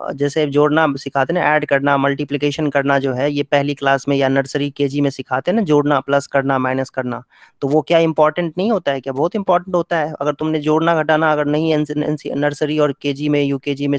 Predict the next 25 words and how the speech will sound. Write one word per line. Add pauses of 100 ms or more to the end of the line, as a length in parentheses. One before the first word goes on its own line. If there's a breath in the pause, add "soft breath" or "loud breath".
(120)
नहीं
सीखा
होगा, (320 loud breath)
तो
अभी
तुम
कुछ
कर
पाओगे?
नहीं
कर
पाओगे।
तो
वही
चीज़
है,
अभी
तुम
लोग
सीख
रहे
हो
बच्ची
वाली,
ये